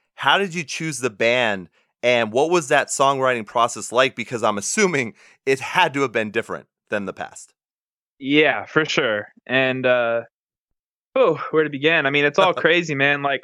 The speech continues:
Speaker 2: it started from our cover of Sunflower last year, the Post Malone and Sway Lee rendition.
Speaker 1: Right.
Speaker 2: Um,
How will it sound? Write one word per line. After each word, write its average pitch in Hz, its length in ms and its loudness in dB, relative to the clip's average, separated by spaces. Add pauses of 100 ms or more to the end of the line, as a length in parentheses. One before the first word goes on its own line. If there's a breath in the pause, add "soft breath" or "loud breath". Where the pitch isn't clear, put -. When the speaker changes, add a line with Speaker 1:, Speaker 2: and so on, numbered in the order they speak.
(120)
Speaker 2:
it 151 220 2
started 202 360 2
from 170 180 -2
our 160 120 2
cover 160 280 2
of 127 100 0
Sunflower 139 540 2
last 117 280 0
year, 120 160 0
the 113 80 -4
Post 135 280 0
Malone 131 320 2
and 120 120 -4
Sway 123 300 -2
Lee 123 280 -2
rendition. 123 720 -6
Speaker 1:
Right. 123 160 2
Speaker 2:
Um, 113 300 0